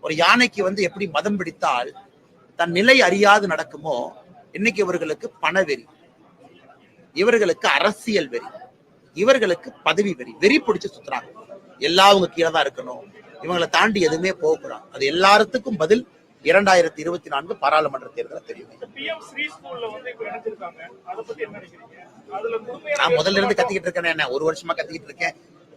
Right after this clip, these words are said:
Speaker 1: பி எம் ஸ்ரீ பள்ளி பதினாறாயிரம் கோடி ரூபாய் செலவுல இத்தனை பள்ளிகள் இந்தியா முழுவதுமே பி எம் கொடுக்குறாங்க. இன்னைக்கு இணைஞ்சாச்சு, இணைய வேண்டிய கட்டாயம்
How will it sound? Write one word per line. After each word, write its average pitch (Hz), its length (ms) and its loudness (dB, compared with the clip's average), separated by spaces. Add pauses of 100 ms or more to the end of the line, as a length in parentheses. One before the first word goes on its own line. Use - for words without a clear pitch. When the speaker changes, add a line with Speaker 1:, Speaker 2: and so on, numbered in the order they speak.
Speaker 1:
பி 175 120 -6
எம் 190 160 2
ஸ்ரீ 190 280 -6
பள்ளி 180 360 -4
பதினாறாயிரம் 160 760 2
கோடி 143 200 -8
ரூபாய் 180 320 -2
செலவுல 160 460 -2 (720)
இத்தனை 190 360 2
பள்ளிகள் 175 520 0 (560)
இந்தியா 180 420 4
முழுவதுமே 160 760 -4
பி 165 140 -10
எம் 170 180 -4
கொடுக்குறாங்க. 139 380 -6 (920)
இன்னைக்கு 226 320 -2
இணைஞ்சாச்சு, 147 600 -8
இணைய 269 260 -4
வேண்டிய 262 240 -4
கட்டாயம் 233 520 -2